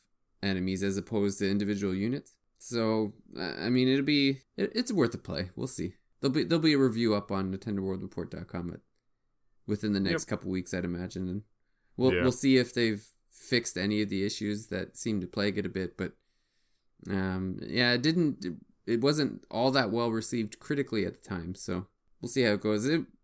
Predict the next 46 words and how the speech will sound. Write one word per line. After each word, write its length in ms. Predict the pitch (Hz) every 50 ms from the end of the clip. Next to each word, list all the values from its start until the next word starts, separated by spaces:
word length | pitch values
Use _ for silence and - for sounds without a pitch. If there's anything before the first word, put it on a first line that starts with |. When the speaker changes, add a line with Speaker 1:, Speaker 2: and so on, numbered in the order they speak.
| _ _ _ _ _
Speaker 1:
it 100 | - 170
was, 440 | 160 160 170 151 139 131 123 123 123 127
um, 340 | 120 117 110 110 107 107 107 _ _ _ _ _ _ _ _ _ _ _ _ - -
uh, 40 | 170
they 120 | 175 220
didn't 220 | 240 320 359 392 370
really 160 | 247 147 104
show 220 | - - 120 127
a 60 | 123 90
whole 180 | 196 196 95
lot 180 | 87 95 101 101
of 80 | 98
it 80 | 101 92
either 460 | 98 120 156 170 117 98 95 95 - _ _
in, 220 | - 104 101 90 -
in, 420 | - 80 98 95 95 95 95 98 - _ _ _ _ _ - _ _ _ _ _ _ _ _ _ _ _ _ _ _ _ _ _ _ -
in 80 | 98
the 60 | 104
Speaker 2:
Yeah. 80 | 101 98
Speaker 1:
trailer, 480 | 98 95 107 107 117 117 101 87 90 - _ _
so 320 | - - - 110 101 95 92
it's 300 | 92 - - - - _ _ _ -
a 40 |
bit 140 | 175 190 185
of 80 | 151 131
a 40 | 127
wild 280 | 110 95 95 95 92
card. 260 | - - 104 104 - - _ _ _ _
We'll 100 | - -
see 180 | - 113 107
how 80 | 107 101
it 100 | 98 -
goes. 240 | 92 95 107 - _ _ _ _ _ _ _ _ -
Uh, 240 | 135 143 147 147 143
so 120 | - 156
next 300 | 147 151 160 160 - -
up 220 | 160 156 - -
is, 340 | 143 131 127 127 127 - -
uh, 280 | 127 120 117 117 117 117 117 - _ _ _ _ _ _ _ _ _ _ _ _
what 160 | - 127 131
you 140 | 135 143 160
are 60 | 180
excited 400 | 180 175 - - 135 131 120 110 113
for, 160 | - 110 110
Neil, 240 | 107 104 98 98 98
the 280 | 95 107 104 104 104